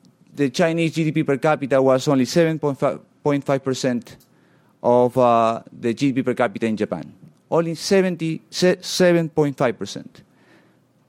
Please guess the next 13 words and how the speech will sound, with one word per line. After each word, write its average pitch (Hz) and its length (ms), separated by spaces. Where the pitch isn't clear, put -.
Um, 123 500
fifteen 220 400
years 160 320
later, 165 460
this 147 220
ratio 151 380
was 127 260
of 117 100
the 123 140
order 120 220
of 110 160
twenty 131 260
percent. - 400